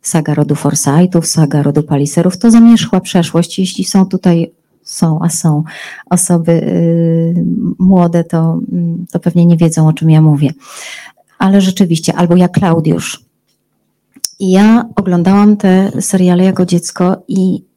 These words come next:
byłam zafascynowana. Wiedziałam, że to są, a, nie polscy aktorzy, ale oni mówili do mnie po polsku i ja byłam zafascynowana tym, jak to się dzieje. No, oczywiście wytłumaczono mi, na czym polega ta sztuka trudna,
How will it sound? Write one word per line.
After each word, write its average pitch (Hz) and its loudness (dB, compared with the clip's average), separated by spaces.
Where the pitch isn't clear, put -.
byłam 202 0
zafascynowana. 190 2
Wiedziałam, 220 4
że 190 4
to 180 -4
są, - -2
a, 175 0
nie 185 4
polscy 170 -2
aktorzy, 156 -4
ale 180 2
oni 214 6
mówili 233 6
do 240 4
mnie 247 4
po 240 -2
polsku 185 -2
i 190 2
ja 196 0
byłam 208 2
zafascynowana 220 2
tym, 226 4
jak 277 2
to 311 0
się - -8
dzieje. 175 -2
No, 214 0
oczywiście 208 0
wytłumaczono 185 0
mi, 151 0
na 160 0
czym 160 -2
polega 160 2
ta 165 -2
sztuka 160 -6
trudna, 170 -2